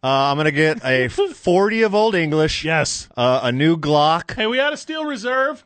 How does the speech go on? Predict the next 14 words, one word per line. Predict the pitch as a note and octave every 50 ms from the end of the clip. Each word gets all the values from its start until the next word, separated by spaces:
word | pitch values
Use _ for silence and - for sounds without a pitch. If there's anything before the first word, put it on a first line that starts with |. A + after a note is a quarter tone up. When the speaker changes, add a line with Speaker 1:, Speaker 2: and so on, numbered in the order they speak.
| _ _ -
Speaker 1:
And | C3 C3+ C3+
a | B2+ A#2+
really | C3 D#3 E3+ E3+ E3+ E3+ D#3+ D#3 _ _ _ _
colorful, | - - D#3+ E3 D#3+ D#3 D3 - D#3 D3+ D3 C#3
large | A#2+ A#2+ B2 B2+ C3 C3+ C3 A#2+ - -
print | - C3 C3 B2+ G#2 G2
Bible. | G2+ A2+ A2+ A2 A2 G2 G2 F2+ E2+ - _
Speaker 2:
<laughs> | -
Speaker 1:
All | E3 G#3+ G#3 E3 D#3+ F3+ E3+ - B2+ C#3 D#3 E3 E3
in | D#3
the | D#3 D3
same | - - D#3+ D3+ D3 C3+
store. | - - - C#3 B2+ A#2 G#2+ A2+ -
<laughs> | -